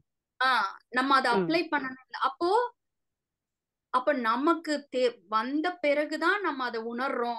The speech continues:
Speaker 1: அப்படிங்கும்
Speaker 2: ம்.
Speaker 1: பொழுது, ம், நாம அதை வந்து அந்த பய உணர்ச்சியை வந்து மாத்துறதுக்கோ அல்லது வந்து அதுல இருந்து வந்து கொஞ்சம் மீள்றதுக்கோ நமக்கு ஒண்ணுமே அங்க வேலையே இல்ல. நம்ம conscious மைண்டே மாத்தி மாத்தி போராடிட்டு இருக்கு அப்படிங்கறது புரியும்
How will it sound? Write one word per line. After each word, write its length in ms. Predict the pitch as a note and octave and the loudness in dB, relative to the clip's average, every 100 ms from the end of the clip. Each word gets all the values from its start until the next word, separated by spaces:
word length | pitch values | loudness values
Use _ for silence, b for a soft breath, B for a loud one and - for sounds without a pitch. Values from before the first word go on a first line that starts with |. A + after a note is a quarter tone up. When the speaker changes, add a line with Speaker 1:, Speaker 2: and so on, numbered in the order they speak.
| G#3+ | -8
Speaker 1:
அப்படிங்கும் 420 | - G3+ G#3+ G3+ | -10 -8 -6 -4
Speaker 2:
ம். 60 | A#3 | 0
Speaker 1:
பொழுது, 400 | G3+ F#3 G#3 B4+ C5 _ _ _ _ _ | 0 0 -2 -4 -6 _ _ _ _ _
ம், 580 | A3+ A#3 A3+ A3 A3 G#3+ | -6 -4 -2 -2 -2 -2
நாம 600 | A3 C#4 F4 F#4+ F#4+ E4 | 2 6 6 6 6 6
அதை 220 | C4+ C4 | 4 4
வந்து 440 | B3+ C4 C#4 E4+ D4 | 2 2 4 4 4
அந்த 280 | B3 A#3+ | 2 -2
பய 320 | G#3 A3+ B3+ C#4+ | 0 2 4 2
உணர்ச்சியை 560 | C4 B3 A#3+ - A#3 | 0 -2 -4 -4 -4
வந்து 340 | A3 A3+ C4 G#3+ | -4 -4 -4 0
மாத்துறதுக்கோ 1000 | A3+ A#3+ B3 A3+ G#3 G#3+ A3 A3+ B3 - - | -2 -2 -8 -8 -6 -2 2 2 2 -2 -6
அல்லது 420 | A3+ A3 G#3+ G#3+ | -2 -2 -4 -4
வந்து 280 | G#3 A3 B3+ | -4 0 0
அதுல 340 | G#3+ G#3 G#3+ | 0 0 -4
இருந்து 200 | A3 A#3 | -2 -2
வந்து 260 | G#3+ G#3+ A#3+ | -2 -6 -6
கொஞ்சம் 380 | A3+ G#3 G3+ | -6 -4 -4
மீள்றதுக்கோ 600 | A3 C#4+ C#4+ B3+ G#3 A#3 | 0 2 2 0 0 -2
நமக்கு 380 | B3+ G#3+ G#3 A3 | -2 -2 -4 -4
ஒண்ணுமே 640 | G3+ G#3+ C4 D4 D4+ C4+ | -4 -4 -2 0 0 -2
அங்க 400 | A3+ G3+ G3 F#3 F#3 | -6 -8 -6 -6 -2
வேலையே 500 | G3+ A#3+ C4 C#4 A#3 | 0 2 2 0 -2
இல்ல. 220 | G3+ G3+ B B B | -4 -6 B B B
நம்ம 680 | - G#3 A3 A#3+ B3+ C4 C4 | -2 2 2 2 0 0 0
conscious 480 | B3 B3 C#4 D4 D4 | 0 0 0 -2 0
மைண்டே 400 | B3+ B3 B3 F#4 D4 | -2 0 0 0 0
மாத்தி 260 | A3+ A3+ A#3+ | -2 -2 -4
மாத்தி 280 | A3+ A#3 C#4 | -6 -6 -2
போராடிட்டு 380 | A#3 A3+ A3 G#3 | 0 2 0 -4
இருக்கு 300 | - - A#3+ | -10 -4 -2
அப்படிங்கறது 540 | G#3+ - A3+ B3 A#3+ A3+ | 0 -2 -2 0 0 -2
புரியும் 400 | - A#3+ B3+ | -4 -6 -6